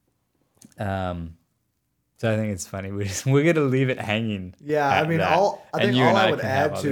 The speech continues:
Speaker 2: to it was, like,
Speaker 1: conversations.
Speaker 2: whenever I think conservative Christian, for me is what that meant in living it was I was raised, like, in Assemblies of God.
Speaker 1: Mm-hmm. So was
Speaker 2: And,
Speaker 1: I.
Speaker 2: and, uh, there's a lot of deep conditioning that, that's going on with that, or at least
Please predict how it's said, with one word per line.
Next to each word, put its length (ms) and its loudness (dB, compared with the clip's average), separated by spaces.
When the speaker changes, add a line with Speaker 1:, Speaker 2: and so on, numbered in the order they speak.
Speaker 2:
to 80 -2
it 80 -4
was, 320 -6
like, 220 -4
Speaker 1:
conversations. 220 -18
Speaker 2:
whenever 460 -4
I 260 4
think 640 -10
conservative 520 -8
Christian, 600 -10
for 140 -20
me 200 -8
is 100 -6
what 140 -6
that 200 -8
meant 320 -10
in 240 -16
living 320 -10
it 260 -12
was 340 -12
I 80 -8
was 220 -8
raised, 300 -6
like, 160 -12
in 120 -14
Assemblies 480 -18
of 260 -20
God. 460 -12
Speaker 1:
Mm-hmm. 340 -18
So 160 -6
was 120 -6
Speaker 2:
And, 160 -12
Speaker 1:
I. 100 -18
Speaker 2:
and, 260 -14
uh, 460 -12
there's 200 -2
a 60 0
lot 400 -2
of 360 -8
deep 300 -10
conditioning 680 -14
that, 260 -20
that's 160 -20
going 280 -20
on 320 -20
with 180 -20
that, 300 -14
or 200 -8
at 140 -10
least 220 -12